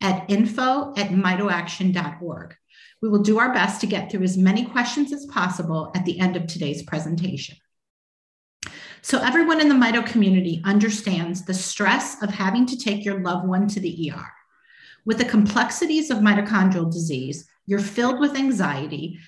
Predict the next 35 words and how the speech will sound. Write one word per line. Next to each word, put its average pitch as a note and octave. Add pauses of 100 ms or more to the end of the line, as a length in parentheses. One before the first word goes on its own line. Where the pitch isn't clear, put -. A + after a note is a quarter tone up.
(140)
as G#3
you A#3
wonder, G#3+
"Will G#3
the G#3
doctors G3+
I G#3
encountered G#3
even F#3+
know E3+
what G#3
MITO F#3
is? - (260)
Will G#3+
they G3+
know G3
what G#3
to -
do? F#3 (500)
Will G#3+
they G#3+
know G#3
what C4
medications A3+
might F3+
put -
my F#3+
loved F#3
one F#3+
at E3+
risk? - (460)
Will G#3
they G#3
hear C4
me E3